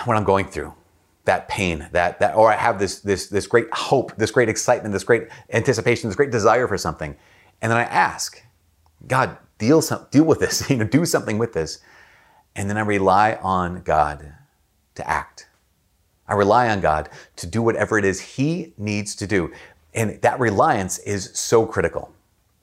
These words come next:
Because not only have I made this personal, right? I've told God what's inside my heart. I've asked for the desire of my heart.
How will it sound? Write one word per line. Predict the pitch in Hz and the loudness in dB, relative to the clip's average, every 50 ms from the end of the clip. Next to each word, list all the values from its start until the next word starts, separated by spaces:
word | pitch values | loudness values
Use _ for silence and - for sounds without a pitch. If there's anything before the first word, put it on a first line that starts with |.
| _ _ _ _ _ _ _ | _ _ _ _ _ _ _
Because | - 113 - 113 98 90 | -6 0 0 0 2 2
not | 107 110 131 151 | 2 4 4 6
only | 156 151 151 143 127 | 4 4 4 2 2
have | 101 | 2
I | 104 90 | 2 2
made | 92 92 92 82 | 2 2 0 0
this | 87 - | -2 -4
personal, | - - 101 85 - 76 71 76 | -2 -2 -2 -2 -2 -6 -2 0
right? | 85 98 - | 0 2 2
I've | 92 90 - | 0 -2 -4
told | - - 95 95 101 92 | -4 0 2 4 4 4
God | 101 90 92 92 | 4 4 4 2
what's | 104 - - | 0 -4 -4
inside | 92 - 90 85 | -4 -2 -2 0
my | 87 85 | 0 0
heart. | 76 78 76 78 - - - - - | 0 0 0 0 -2 -6 -16 -6 -4
I've | 101 104 - | -2 -2 -2
asked | - 104 107 113 110 - - - | -2 -2 -2 -2 -2 -6 -8 -2
for | - 95 90 | 0 0 2
the | 87 - | 2 2
desire | 80 95 90 80 104 104 107 104 | 0 0 2 4 4 4 4 4
of | 85 | 2
my | 90 87 | 0 -2
heart. | 76 - 78 76 82 - | 0 -2 -2 -2 -4 -10